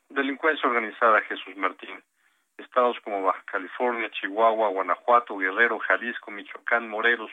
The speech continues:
Puebla, Sonora, Tamaulipas y Veracruz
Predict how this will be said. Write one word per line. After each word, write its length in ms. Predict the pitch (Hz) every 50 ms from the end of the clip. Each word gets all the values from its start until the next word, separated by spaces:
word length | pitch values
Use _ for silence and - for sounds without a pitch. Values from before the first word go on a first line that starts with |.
| - _
Puebla, 460 | - 131 131 131 131 123 117 107 95 - _ _ _ _ - _ _ _ - -
Sonora, 440 | - 117 113 120 123 123 123 120 -
Tamaulipas 640 | - 110 107 104 104 104 110 113 - - 117 101 - -
y 40 | 104
Veracruz 540 | 101 101 101 101 104 - - 131 147 147